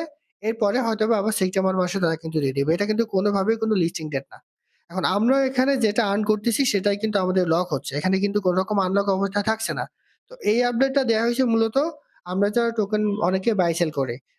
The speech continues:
বিভিন্ন দামে কিন্তু টোকেন আমরা বাই সেল করি এবং এই টোকেনটা কিন্তু আমাদের এখানে থাকে। তো এই টোকেনটা যাদের আছে আপনি চাইলে আপনার বাইকৃত যে টোকেনটা আছে সেটা কিন্তু আপনি লক করতে পারেন। লক করলে বেশি অবস্থায় আপনার আবার আনলক হবে, এটা হচ্ছে তাদের ভাষ্য।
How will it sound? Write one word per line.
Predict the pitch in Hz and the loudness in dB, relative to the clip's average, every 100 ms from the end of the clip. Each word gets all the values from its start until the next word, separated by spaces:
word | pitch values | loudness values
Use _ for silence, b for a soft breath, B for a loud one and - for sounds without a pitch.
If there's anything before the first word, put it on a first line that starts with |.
| - | -6
বিভিন্ন | 180 196 233 226 | -2 0 2 2
দামে | 214 208 | 2 0
কিন্তু | 208 214 208 | 0 0 0
টোকেন | 196 196 | 2 2
আমরা | 185 190 | 2 2
বাই | 180 170 | 0 0
সেল | 180 | 0
করি | 196 214 | 2 2
এবং | 196 180 | 2 2
এই | 180 | 0
টোকেনটা | 180 175 185 185 | 0 0 0 0
কিন্তু | 190 185 | 0 0
আমাদের | 170 175 170 | 0 0 0
এখানে | 165 180 175 | 0 -4 -4
থাকে। | 180 - - _ _ _ - | -6 -6 -14 _ _ _ -6
তো | |
এই | 185 254 | 0 2
টোকেনটা | 277 269 277 | 2 2 2
যাদের | 254 226 240 | 0 0 0
আছে | 214 208 254 | 0 0 -2
আপনি | 208 208 | 0 0
চাইলে | 196 196 233 | 0 2 0
আপনার | 185 208 220 277 B B 151 | 0 0 0 -2 B B -6
বাইকৃত | 165 180 202 247 233 | -2 -2 -2 -2 0
যে | 226 220 | 2 0
টোকেনটা | 185 185 180 185 | 0 -2 0 0
আছে | 208 240 | 0 -2
সেটা | 190 185 | 0 -2
কিন্তু | 180 175 | 0 -4
আপনি | 170 165 | 0 0
লক | 147 | 0
করতে | 139 135 | -4 -8
পারেন। | 117 110 113 _ _ _ _ | -6 -6 -6 _ _ _ _
লক | 170 190 196 | -4 -2 0
করলে | 262 302 | 0 2
বেশি | 233 240 277 | 2 2 2
অবস্থায় | 233 240 262 226 | 2 0 0 0
আপনার | 214 208 | 0 0
আবার | 202 | 0
আনলক | 196 175 180 160 | 0 0 0 -2
হবে, | 147 131 | -6 -4
এটা | 165 208 | -2 0
হচ্ছে | 202 | 0
তাদের | 196 170 170 | -2 -2 0
ভাষ্য। | 160 139 | 0 -2